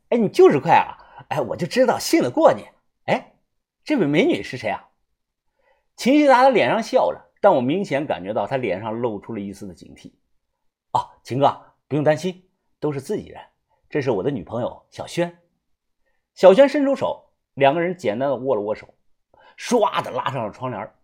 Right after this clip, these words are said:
秦希达一屁股都坐在沙发上，他嘴里叼着一根雪茄，翘起了二郎腿。“来吧，兄弟，上菜。”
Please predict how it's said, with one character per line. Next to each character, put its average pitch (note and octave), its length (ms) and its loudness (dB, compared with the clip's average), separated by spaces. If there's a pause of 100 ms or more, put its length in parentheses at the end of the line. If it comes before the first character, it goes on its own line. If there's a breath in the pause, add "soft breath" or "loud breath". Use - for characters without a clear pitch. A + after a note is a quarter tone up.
秦 C3+ 220 -8
希 C3+ 80 -6
达 B2 160 -6
一 C3 160 -6
屁 C3 160 -12
股 A2+ 80 -8
都 G2 100 -8
坐 A#2+ 140 -6
在 F#2 140 -6
沙 G#2 200 -10
发 G#2 140 -10
上， F#2 120 -20 (440 soft breath)
他 G#3 80 0
嘴 G#3 280 0
里 D#3+ 140 0
叼 G#3 220 4
着 E3 80 0
一 E3+ 80 -2
根 F3 120 0
雪 F2+ 180 -12
茄， D3 200 -6 (160)
翘 D#3 240 -2
起 A2 100 -10
了 A2+ 100 -8
二 D#3 180 -4
郎 B2+ 160 -4
腿。 - 260 -20 (1300)
“来 F#3 140 2
吧， C#4 100 4
兄 G3+ 160 0
弟， F#3 120 4 (300)
上 A#3 200 -6
菜。” B3+ 240 -8